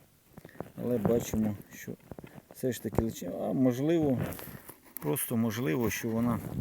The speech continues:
це свіженька, яка приповзла. Треба знову пролити. Ну, хто розуміється на лохині і на всьому цьому,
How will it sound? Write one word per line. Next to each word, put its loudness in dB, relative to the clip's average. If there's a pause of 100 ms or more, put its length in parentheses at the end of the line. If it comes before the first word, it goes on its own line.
(260)
це 0
свіженька, 0
яка -4
приповзла. -6 (840)
Треба 2
знову 0
пролити. -6 (760)
Ну, 0 (760)
хто -2 (680)
розуміється 2 (100)
на 0
лохині 0 (260)
і -6
на 0
всьому -4
цьому, 0